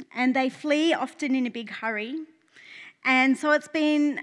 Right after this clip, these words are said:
a privilege to be able to walk alongside them at those moments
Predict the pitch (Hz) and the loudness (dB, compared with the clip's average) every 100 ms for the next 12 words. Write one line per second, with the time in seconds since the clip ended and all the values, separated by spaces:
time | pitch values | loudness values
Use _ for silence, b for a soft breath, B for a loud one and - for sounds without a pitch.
0 | - 269 - 320 285 277 - 240 247 233 | -4 -6 -4 -4 -4 -8 -8 -6 -4 -4
1 | 233 208 254 262 262 233 226 226 226 240 | -6 -4 -6 -4 -6 -4 -6 -6 -2 -2
2 | 233 190 180 185 233 226 240 233 226 247 | -2 -6 -6 -6 -4 -4 -2 -2 -2 -4
3 | 226 226 208 175 - - | -6 -6 -6 -10 -14 -20